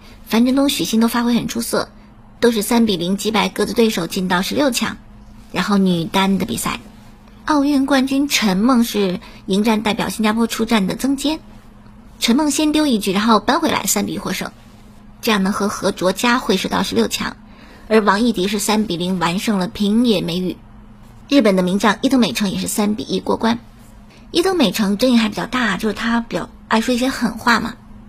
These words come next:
就为自己找一些吐槽点。那这次W T T新加坡大满贯赛之前也是这样，伊藤美诚说：“本次的新加坡大满贯我还要拿冠军，我要击败中国队的选手。”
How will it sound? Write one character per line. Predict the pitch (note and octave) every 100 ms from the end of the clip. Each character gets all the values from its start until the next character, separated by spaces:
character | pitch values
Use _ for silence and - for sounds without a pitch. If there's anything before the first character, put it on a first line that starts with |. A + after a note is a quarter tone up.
| - - -
就 | G#3 G3+
为 | G3+ G#3 - -
自 | -
己 | G#3
找 | -
一 | -
些 | F#3
吐 | -
槽 | G#3 -
点。 | - - - - - - - -
那 | D4
这 | D4
次 | C#4
W | A#3+ A#3+ A#3
T | B3
T | A3
新 | G#3+
加 | A#3
坡 | A#3+
大 | A#3+ G3+
满 | F#3 E3
贯 | A3 G#3
赛 | A#3+ G3+
之 | - C#4+
前 | D4 - F#3+ F3+ G#3+
也 | -
是 | -
这 | B3
样， | D4+ C#4 - - - - - - - -
伊 | A#3
藤 | A3+
美 | F3+
诚 | G3+ G#3
说 | A3 A3 - - - -
：“本 | A#3 G#3+
次 | E4+
的 | C#4+ A#3
新 | D4+
加 | D4+
坡 | D4+
大 | D4+
满 | B3 G3
贯 | B3 A3
我 | A#3 G3
还 | B3
要 | C#4+
拿 | B3 A3
冠 | C#4 C#4
军， | C#4+ E4 G4+ - - - - - -
我 | A3+
要 | G#3+
击 | A3+ D#4
败 | D#4 B3+
中 | A#3+ F4 F4+
国 | B3
队 | A#3+
的 | G#3+
选 | G3+ G#3+
手。” | A#3